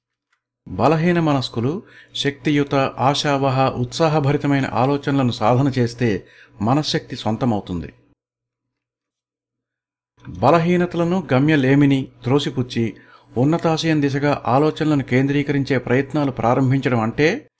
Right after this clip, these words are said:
విజయం దిశగా తీసుకెళ్లే మార్గాల్లో వైఫల్యం కూడా ఒకటి అని త్రికరణ శుద్ధిగా విశ్వసించే స్ఫూర్తియుత ధీరుల జాబితాలో చోటు సంపాదించుకున్నట్టే. పరిస్థితులు వారికి బానిసలు. వారి ఆలోచనలు శక్తిమంతమైనవి.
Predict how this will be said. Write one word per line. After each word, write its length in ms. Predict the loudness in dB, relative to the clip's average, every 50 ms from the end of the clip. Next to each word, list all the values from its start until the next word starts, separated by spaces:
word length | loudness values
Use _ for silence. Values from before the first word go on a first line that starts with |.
| _ _ -10
విజయం 480 | -2 -2 0 2 4 4 4 2 2 0
దిశగా 320 | 0 0 0 2 2 2
తీసుకెళ్లే 580 | 2 0 -2 -4 -4 -2 -2 0 0 2 2 2
మార్గాల్లో 680 | 2 2 2 2 0 0 0 0 0 2 2 0 0
వైఫల్యం 520 | 2 2 2 0 2 2 0 2 2 0 -2
కూడా 280 | 0 0 0 0 0 0
ఒకటి 580 | 0 -2 -2 -2 -2 -2 0 0 0 -2 -4 -8 -16 -20 -20 _ _ -2 0
అని 360 | 2 2 2 0 0 -4 -6 -14 -16 -6
త్రికరణ 360 | -4 -2 0 2 2 2 2 2
శుద్ధిగా 380 | 0 -2 -4 -2 0 2 2
విశ్వసించే 680 | 2 2 0 -2 -2 -2 0 0 0 0 0 -2 -2 -2
స్ఫూర్తియుత 680 | -4 -4 -4 -2 -2 -2 -2 -4 -4 -4 -4 -2 -2 -4
ధీరుల 380 | -2 0 0 2 2 2 0
జాబితాలో 760 | 2 2 2 2 2 0 0 0 0 0 2 0 0 -2 -4 -10 -18 -20 _ _ _ 0
చోటు 200 | 0 0 0 0
సంపాదించుకున్నట్టే. 1120 | -2 -2 -2 0 0 0 0 0 0 -4 -4 -6 -6 -6 -6 -6 -4 -4 -4 -4 -6 -8 -14 _ _ _ _ _ _ _ _ _ _ _ _ _ _ _ _ _ _ _ _ _ _ _ -2 0
పరిస్థితులు 560 | 2 2 2 0 -2 -4 -4 -2 0 0 0 2
వారికి 360 | 2 2 2 2 0 -2 -4
బానిసలు. 760 | -4 -2 -2 0 0 0 -2 -4 -8 -10 -10 -12 -16 _ _ _ _ _ _ _ _ _ _ -14 -4 0
వారి 240 | 2 2 2 0 0 0
ఆలోచనలు 560 | 0 2 2 2 0 -2 -2 -2 -2 -2 -2
శక్తిమంతమైనవి. 960 | -2 -2 -4 -4 -2 -2 0 0 -2 -2 -4 -4 -4 -4 -4 -6 -8 -10 -12